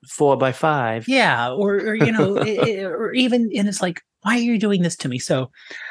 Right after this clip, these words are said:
Speaker 2: s-, there are programs out there, a lot more, there used to be a lot more when Instagram only had square photos. Kids,
Speaker 1: Mm-hmm.
Speaker 2: ask your parents when
Speaker 1: Yep.
Speaker 2: they used to only
Speaker 1: <laughs>
Speaker 2: allow square photos, but Snapseed has a very smart,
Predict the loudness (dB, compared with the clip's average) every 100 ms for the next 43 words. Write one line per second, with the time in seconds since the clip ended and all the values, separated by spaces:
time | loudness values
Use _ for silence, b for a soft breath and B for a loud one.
0 | B -6 0 2 4 2 0 0 0 2
1 | 4 4 2 0 0 0 2 2 2 -2
2 | 0 0 0 -4 0 2 4 2 2 2
3 | 2 2 0 0 2 4 4 2 0 0
4 | 2 2 2 0 2 2 2 2 0 -2
5 | 2 2 2 -2 -2 -6 -8 -12 -14 _
6 | _ _ _ _ _ 2 4 4 2 2
7 | 0 2 2 2 -2 -6 -8 -8 -12 _
8 | _ _ _ _ 0 2 4 4 4 4
9 | 4 4 4 4 4 2 0 2 2 2
10 | 0 -2 -4 -4 -2 -2 -2 _ _ _
11 | _ _ _ _ -10 -6 -6 -6 -4 -4
12 | -2 -4 -2 2 4 4 0 -4 0 0
13 | 0 -4 0 4 4 2 0 0 2 2
14 | 2 0 -6